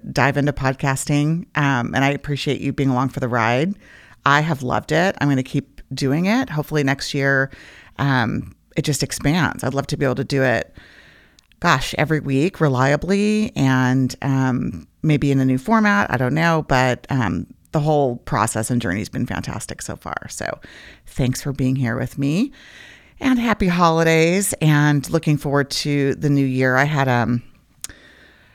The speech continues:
a little ceremony last night 'cause it was the last full moon of twenty nineteen, and did some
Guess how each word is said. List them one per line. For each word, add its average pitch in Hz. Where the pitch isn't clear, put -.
a 147
little 143
ceremony 147
last 135
night 143
'cause 147
it -
was 135
the 139
last 139
full 165
moon 147
of 135
twenty 127
nineteen, 190
and 123
did 123
some 113